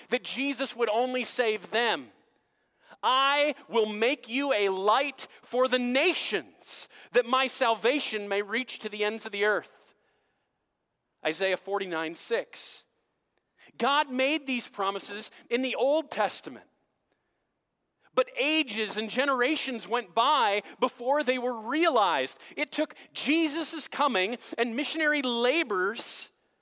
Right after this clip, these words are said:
to fulfill God's word. And God raised up Paul to fulfill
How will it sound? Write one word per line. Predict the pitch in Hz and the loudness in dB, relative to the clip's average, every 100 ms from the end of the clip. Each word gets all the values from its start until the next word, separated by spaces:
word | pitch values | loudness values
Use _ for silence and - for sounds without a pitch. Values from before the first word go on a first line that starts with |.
| _ _ _ _ | _ _ _ _
to | - 254 | -6 -2
fulfill | 269 247 - 339 349 240 220 247 - - | -2 -4 -4 2 6 6 6 4 0 -8
God's | - 262 269 277 294 - - - | 0 2 4 0 0 -6 -8 -14
word. | 196 277 339 247 170 - - | 0 2 4 4 0 -6 -4
And | 240 | -2
God | 214 269 330 | 2 2 2
raised | 247 269 254 - | 2 0 0 2
up | 247 233 - - - | 2 2 -2 -20 -8
Paul | - 349 311 180 190 294 - _ _ _ _ _ _ _ _ _ | 2 6 8 6 6 2 -2 _ _ _ _ _ _ _ _ _
to | - 302 | 0 2
fulfill | 302 269 - 370 349 233 254 294 | 2 0 2 4 6 6 6 4